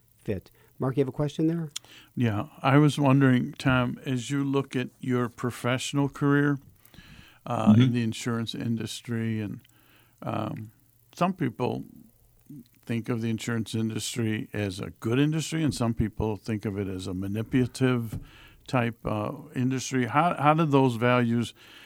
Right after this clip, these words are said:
Speaker 2: that, that you learn i-, as being part of this network, how does that impact the cl-, you with the clients that you work with?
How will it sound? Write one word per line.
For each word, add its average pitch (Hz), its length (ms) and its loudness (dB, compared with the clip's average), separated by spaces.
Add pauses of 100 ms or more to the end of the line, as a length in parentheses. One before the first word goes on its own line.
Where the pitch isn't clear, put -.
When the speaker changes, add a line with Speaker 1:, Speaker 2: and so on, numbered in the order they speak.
(160)
Speaker 2:
that, 143 360 -2 (380)
that 127 260 -2 (760)
you 131 260 6
learn 120 680 6 (200)
i-, - 200 -10 (280)
as 117 140 -4
being 117 340 0
part 120 220 2
of 120 100 2
this 110 220 -4
network, 120 300 -2 (240)
how 196 100 2
does 226 140 2
that 175 140 4
impact 151 460 0 (260)
the 147 140 -2
cl-, - 180 -14 (300)
you 160 320 8
with 131 260 8
the 120 80 -2
clients 127 560 4
that 104 160 -2
you 98 140 -2
work 101 300 -6
with? - 260 -10